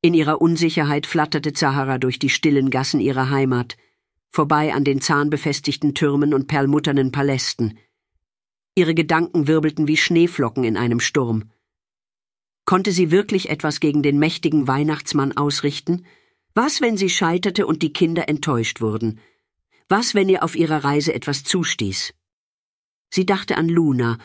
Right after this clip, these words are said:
und all die anderen Kinder, deren strahlende Augen sie so sehr liebte. Sie dachte an die herzzerreißenden Momente,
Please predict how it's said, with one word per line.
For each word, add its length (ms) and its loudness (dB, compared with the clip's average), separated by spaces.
und 160 -2
all 140 0
die 120 2
anderen 400 -2
Kinder, 400 -2
deren 180 0
strahlende 600 0
Augen 260 0
sie 140 0
so 200 2
sehr 220 0
liebte. 480 -4
Sie 160 -2
dachte 340 -2
an 100 0
die 120 2
herzzerreißenden 1040 -2
Momente, 600 0